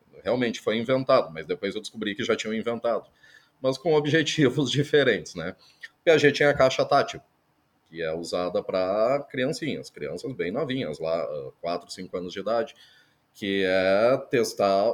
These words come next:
o tato, né? Então tu bota lá um pedaço de tapete, um bonequinho, um pedaço de madeira, e a criança vai identificar o material. Piaget não se preocupou com a forma do objeto. Ah,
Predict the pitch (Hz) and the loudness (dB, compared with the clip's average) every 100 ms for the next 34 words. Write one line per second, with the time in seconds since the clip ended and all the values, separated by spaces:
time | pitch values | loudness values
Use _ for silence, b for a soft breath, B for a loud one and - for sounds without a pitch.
0 | - 131 113 135 - 170 143 - 85 90 | -2 -6 -4 -4 -2 0 0 -2 -6 -4
1 | 113 90 85 80 92 90 110 98 - - | -4 -4 -8 -8 -4 0 0 0 -2 -8
2 | - - 156 160 127 139 135 - 78 78 | -8 -2 -2 0 0 0 -2 -8 -12 -10
3 | 80 95 98 131 147 120 76 67 69 69 | -8 -8 -6 -6 -4 -6 -8 -12 -20 -20
4 | - 78 80 120 131 110 120 147 73 71 | -14 -12 -6 -2 -2 0 0 0 -2 -6
5 | 65 - 73 - 92 92 107 - - - | -16 -18 -20 -8 -6 -6 -8 -12 -12 -4
6 | 110 - 98 101 104 123 131 135 110 - | -2 -2 -6 -6 -8 -4 0 2 2 0
7 | B B B - 87 95 107 113 - 120 | B B B -8 -6 -2 -4 -4 -6 -8
8 | - - 127 127 107 101 90 - - 101 | -6 -2 -2 0 -2 -2 -4 -6 -4 -2
9 | 101 92 73 _ _ _ 80 78 73 - | -2 -4 -8 _ _ _ -18 -18 -18 -18
10 | 80 - 80 - - b b b b b | -14 -8 -6 -8 -18 b b b b b
11 | b - 101 95 95 92 90 | b -4 0 0 2 0 -4